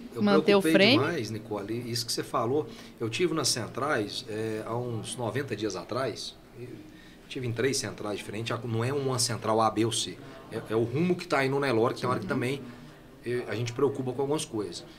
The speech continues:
Speaker 1: Nós andamos aqui, esse dia eu fui numa central lá, mundo velho de touro, eu nem lembro quantos touros eu vi lá. Gastei dois dias, nunca vi isso na minha vida.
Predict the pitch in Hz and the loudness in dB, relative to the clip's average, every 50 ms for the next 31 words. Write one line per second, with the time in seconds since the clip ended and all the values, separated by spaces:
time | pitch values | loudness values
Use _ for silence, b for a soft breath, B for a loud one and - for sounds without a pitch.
0 | B B B B - 120 113 113 113 113 165 185 156 156 165 165 151 131 113 - | B B B B -16 -10 -6 -2 0 2 4 4 6 6 6 6 6 2 0 2
1 | 143 175 180 175 - 135 120 139 156 156 170 160 151 135 - 156 131 - 135 127 | 4 4 4 4 4 2 2 2 0 2 0 0 0 0 0 -2 -2 0 0 2
2 | 123 120 127 165 254 294 285 233 170 131 117 123 135 160 165 143 127 110 120 120 | 2 2 0 0 -2 -4 -8 -8 -8 -8 -6 -4 -2 -2 -2 -2 -2 -2 -2 -2
3 | 117 - - - - 131 139 - 110 117 135 139 127 127 127 117 117 117 120 117 | -2 -4 -6 -4 -2 0 0 0 0 -2 -4 -4 -4 -4 -4 -6 -6 -6 -6 -8
4 | - - - 117 110 107 - - 110 117 101 110 127 127 B B B B B B | -8 -6 -4 -4 -2 -2 -4 -4 -6 -4 -2 -2 -4 -4 B B B B B B
5 | - 113 110 - 147 127 113 147 175 175 139 110 - 113 139 170 156 - - 113 | -6 -4 -2 -2 -2 0 4 6 8 8 6 6 4 2 4 4 4 4 4 0
6 | 143 165 185 170 165 156 175 170 - 165 151 135 113 107 135 151 147 | 0 2 2 2 2 0 -2 -2 -2 -2 -2 -2 -2 -2 -2 -2 -4